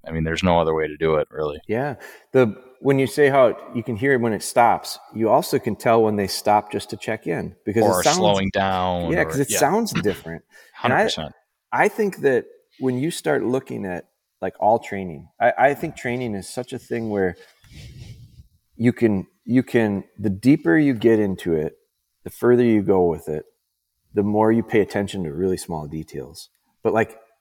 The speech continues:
Speaker 2: couldn't you say that about everything? And so the idea of, like, the bell, I, I love two bells. I love it when there's, like, these cover dog trials, you're running, a, you know, you're running braces of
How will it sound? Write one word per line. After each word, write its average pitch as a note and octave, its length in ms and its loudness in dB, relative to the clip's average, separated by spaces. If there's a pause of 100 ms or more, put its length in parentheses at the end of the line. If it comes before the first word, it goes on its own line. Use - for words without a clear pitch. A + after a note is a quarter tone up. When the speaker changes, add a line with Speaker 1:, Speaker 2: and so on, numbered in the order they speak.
Speaker 2:
couldn't D3+ 240 0
you F#3+ 80 -4
say D3+ 200 0
that D3 160 0
about G2 220 -4
everything? G2 520 -12 (240)
And G#2 120 -8
so A2 360 2 (540)
the A2 420 2
idea A#2 440 4
of, G2 140 2
like, F#2+ 300 -2 (260)
the G2+ 60 -8
bell, A2 420 2
I, A#2+ 320 2 (100)
I A#2+ 180 4
love G2 600 2 (200)
two F3+ 140 -6
bells. D#2+ 400 -4
I G2 100 -6
love A2+ 220 0
it F#2 80 -4
when G#2 180 -6
there's, G2 280 -10
like, G2+ 200 -6 (520)
these F3 180 -10
cover C3+ 280 0
dog F#2+ 240 0
trials, F2+ 420 0
you're F#2+ 120 -4
running, G2 340 -4
a, E2+ 60 -10 (180)
you F2 80 -12
know, E2 100 -12
you're F2 140 -10
running F#2 240 -6
braces E2+ 440 -8
of D#2+ 80 -18